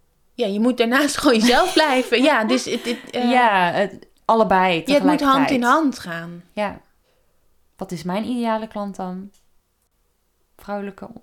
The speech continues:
Speaker 2: ondernemers
Speaker 1: Dat denk ik.
Speaker 2: op social media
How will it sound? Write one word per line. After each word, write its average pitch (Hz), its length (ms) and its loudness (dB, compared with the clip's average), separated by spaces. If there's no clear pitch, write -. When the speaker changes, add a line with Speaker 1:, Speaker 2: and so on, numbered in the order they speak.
Speaker 2:
ondernemers 190 800 -8
Speaker 1:
Dat 170 100 -8
denk 175 220 -10
ik. 208 400 -14
Speaker 2:
op 190 180 -14
social 196 360 -10
media 185 640 -8